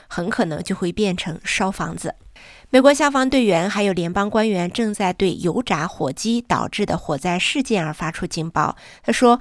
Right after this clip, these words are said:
有一只没有解冻的火鸡可以非常有效地变成油炸锅中的炸弹，把火花喷得到处都是。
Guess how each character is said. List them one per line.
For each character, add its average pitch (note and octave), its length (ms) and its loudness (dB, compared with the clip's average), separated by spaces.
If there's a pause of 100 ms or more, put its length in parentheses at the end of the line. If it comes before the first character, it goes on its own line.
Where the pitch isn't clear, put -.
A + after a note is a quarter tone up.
(220)
有 G3+ 160 8
一 A3+ 80 2
只 C4 180 2
没 G#3+ 320 2
有 A3 160 4
解 F3+ 260 0
冻 A3 220 0
的 F3+ 80 -2
火 D3+ 260 -4
鸡 A3 300 -2 (280)
可 - 160 2
以 G#3 120 4
非 D4 220 0
常 G#3 200 -2
有 E3 160 2
效 G3+ 280 2
地 C#3 160 0
变 F#3 260 -2
成 E3+ 240 -4
油 E3 180 0
炸 F3+ 240 -4
锅 F#3+ 200 -2
中 F#3+ 160 -4
的 E3 80 -4
炸 A3 240 -2
弹， B3 280 2 (240)
把 D#3 140 -2
火 - 220 -4
花 G3+ 260 -2
喷 G#3 260 -6
得 F3 200 -6
到 B3 200 2
处 D3+ 200 -8
都 D#3+ 180 -2
是。 - 260 -2